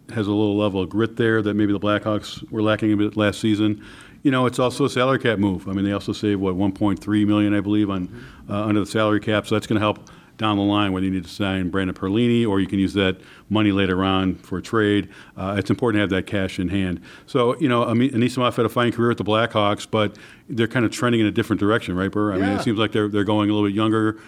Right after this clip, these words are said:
Speaker 1: um, and I know Zach Smith isn't younger, but they've got some guys.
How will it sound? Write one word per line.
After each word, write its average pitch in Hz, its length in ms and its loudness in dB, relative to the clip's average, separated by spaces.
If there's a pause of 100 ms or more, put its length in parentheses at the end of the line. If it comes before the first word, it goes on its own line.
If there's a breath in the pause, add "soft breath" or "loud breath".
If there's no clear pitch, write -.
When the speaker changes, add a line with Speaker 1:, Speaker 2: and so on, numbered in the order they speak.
(180 loud breath)
Speaker 1:
um, 95 440 0
and 101 500 0
I 104 80 -2
know 95 140 -2
Zach 98 200 -2
Smith 101 180 -4
isn't 90 180 -4
younger, 101 160 0
but 92 100 -4
they've 98 100 -2
got 107 160 -2
some 98 140 -2
guys. 101 400 -2